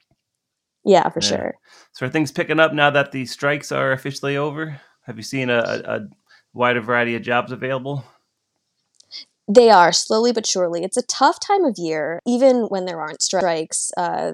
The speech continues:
Speaker 1: because we're so close to the holidays. But I'm getting more inquiries than I was when the strikes were happening, which is good.
Speaker 2: Yeah.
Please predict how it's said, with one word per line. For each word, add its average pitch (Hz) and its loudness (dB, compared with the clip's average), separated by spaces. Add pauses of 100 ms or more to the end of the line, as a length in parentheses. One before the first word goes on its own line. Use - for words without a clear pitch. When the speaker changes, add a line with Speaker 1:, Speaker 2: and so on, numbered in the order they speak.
(140)
Speaker 1:
because 165 -4
we're 170 -2
so 175 0
close 170 -4
to 185 0
the 165 -2
holidays. 180 -4 (500)
But 196 4
I'm 208 2
getting 262 6
more 220 4
inquiries 180 -4
than 165 -2
I 156 -6 (420)
was 175 0
when 170 -4
the 185 -2
strikes - -2
were 165 -4
happening, 165 -4
which 170 -4
is 160 -6
good. 160 -2 (720)
Speaker 2:
Yeah. 90 -14